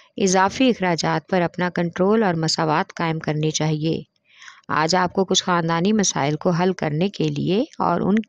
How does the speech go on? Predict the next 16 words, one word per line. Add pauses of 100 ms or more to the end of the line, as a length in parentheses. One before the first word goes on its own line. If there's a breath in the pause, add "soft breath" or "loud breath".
(220)
परेशानियों
को
दूर
करने
के
लिए
अपने
नुक्ता
नज़र
में
तवाज़ुन
लाने
की
अहम
ज़रूरत
है।